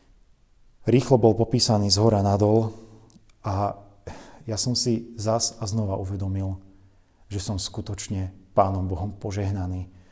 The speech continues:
a že mám byť za čo vďačný. Ak by som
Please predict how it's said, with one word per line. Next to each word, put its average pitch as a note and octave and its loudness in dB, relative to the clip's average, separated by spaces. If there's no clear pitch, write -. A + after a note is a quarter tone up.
a A#2 -6
že G2 -2
mám G#2+ 0
byť E2+ -10
za F2 -8
čo F2+ -8
vďačný. E2 -10
Ak A2 -2
by A#2 0
som A#2 2